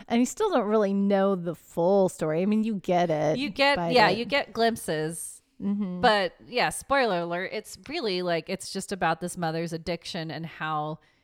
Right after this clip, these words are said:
Speaker 2: it's ruined their
Speaker 1: The addiction is the,
Speaker 2: relationship.
Speaker 1: is the monster, and then
Speaker 2: Yes.
Speaker 1: there's a physical
Speaker 2: And then there's
Speaker 1: monster.
Speaker 2: an actual <laughs> monster
Speaker 1: Yeah.
Speaker 2: that, like,
Speaker 1: <laughs>
Speaker 2: is creepy.
Speaker 1: Yeah.
Speaker 2: It's pretty creepy, but it just, like, why? Like,
Speaker 1: Yeah.
Speaker 2: it's just, I feel like they,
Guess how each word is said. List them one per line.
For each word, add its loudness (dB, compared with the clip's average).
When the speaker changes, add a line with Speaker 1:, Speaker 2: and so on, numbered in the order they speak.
Speaker 2:
it's -6
ruined -2
their -4
Speaker 1:
The 0
addiction 0
is 4
the, 2
Speaker 2:
relationship. 0
Speaker 1:
is -4
the 2
monster, 0
and 2
then 0
Speaker 2:
Yes. -2
Speaker 1:
there's -4
a -2
physical -4
Speaker 2:
And 2
then 2
there's 2
Speaker 1:
monster. -2
Speaker 2:
an -2
actual 0
<laughs> 2
monster -2
Speaker 1:
Yeah. 8
Speaker 2:
that, 4
like, 8
Speaker 1:
<laughs> 2
Speaker 2:
is 8
creepy. 2
Speaker 1:
Yeah. 0
Speaker 2:
It's 0
pretty 0
creepy, -4
but -2
it -4
just, -4
like, -2
why? -4
Like, -10
Speaker 1:
Yeah. -2
Speaker 2:
it's -2
just, -6
I 2
feel -2
like -2
they, 0